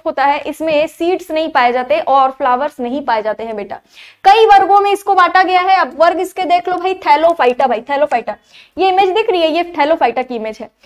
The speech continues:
ये इमेज दिख रही है ना, ये thallophyta की इमेज, देखो पेड़ पे लगा है, ये पेड़ पे चिपका हुआ है, ठीक है, बहुत छोटे छोटे होते हैं, छोटे छोटे होते हैं। इसको सबसे बड़ा समूह बोला जाता है, सबसे बड़ा समूह इसको बोला जाता है, <coughs> ठीक है। पादप का अंग जो है,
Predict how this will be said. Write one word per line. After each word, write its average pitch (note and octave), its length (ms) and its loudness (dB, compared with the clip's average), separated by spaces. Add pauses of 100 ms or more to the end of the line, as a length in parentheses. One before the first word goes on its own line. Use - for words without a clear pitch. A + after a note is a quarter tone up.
(200)
ये F4 100 -2
इमेज G4 220 0
दिख A4 160 -2
रही G4+ 100 0
है G4+ 100 0
ना, G#4+ 60 0
ये G#4 140 -2
thallophyta E4+ 680 0
की D4+ 60 -8
इमेज, C#4 200 -4
देखो F4 180 -2
पेड़ F#4 340 -2
पे F4+ 140 -2
लगा B3 260 0
है, A3+ 160 -4
ये A#3 60 -6
पेड़ E4+ 260 -2
पे F4+ 120 -6
चिपका D#4+ 340 -4
हुआ B3+ 180 2
है, A#3+ 60 -2
ठीक G4+ 140 -4
है, G4 80 -4
बहुत F#4 200 -4
छोटे F#4 160 -8
छोटे E4 240 -6
होते A#3 160 -6
हैं, B3 60 -10
छोटे D4+ 260 -8
छोटे C4+ 220 -6
होते A3 160 -12
हैं। G#3+ 140 -18 (400)
इसको F#4 320 -2
सबसे G#4+ 460 0
बड़ा D#4+ 300 2
समूह F4 440 0
बोला C#4 320 2
जाता A3+ 220 -2
है, A#3 60 -2
सबसे D4 340 -6
बड़ा C#4 260 2
समूह D4 400 -4
इसको D4+ 260 -6
बोला C#4+ 260 0
जाता C#4+ 180 0
है, E4+ 280 2 (480)
<coughs> - 0 - (1160)
ठीक G#4 160 0
है। G#4 160 4 (920)
पादप D4+ 480 4
का G4 80 6
अंग F4+ 340 0
जो F#4 140 2
है, D4 200 2